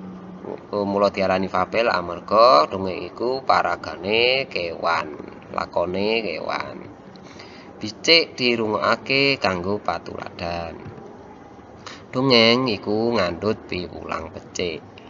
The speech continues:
Nah, dongeng sing bakal disemak lan dirungokake dina iku yaiku dongeng Boyo lan Banteng.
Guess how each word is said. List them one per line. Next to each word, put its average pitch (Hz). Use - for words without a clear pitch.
Nah, 85
dongeng 98
sing 98
bakal 95
disemak 92
lan 98
dirungokake 92
dina 87
iku 123
yaiku 123
dongeng 135
Boyo 104
lan 85
Banteng. -